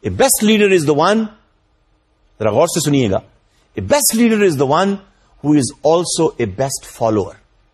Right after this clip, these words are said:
You lead and then you can follow۔ کوئی آپ سے بہتر نظر آتا ہے تو آپ اس کے فالوور بن جاتے ہیں۔ یہ نہیں کہ ساری عمر آپ کہیں، "صاحب میں تو لیڈر ہوں، میں کسی کو فالو کرنے کے لیے تیار نہیں ہوں۔"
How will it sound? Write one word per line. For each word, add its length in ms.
You 100
lead 320
and 120
then 140
you 300
can 60
follow۔ 200
کوئی 180
آپ 200
سے 100
بہتر 360
نظر 260
آتا 360
ہے 60
تو 80
آپ 200
اس 160
کے 140
فالوور 300
بن 200
جاتے 280
ہیں۔ 80
یہ 160
نہیں 160
کہ 80
ساری 300
عمر 160
آپ 200
کہیں، 160
"صاحب 140
میں 180
تو 120
لیڈر 260
ہوں، 160
میں 100
کسی 220
کو 80
فالو 240
کرنے 280
کے 100
لیے 100
تیار 300
نہیں 240
ہوں۔" 80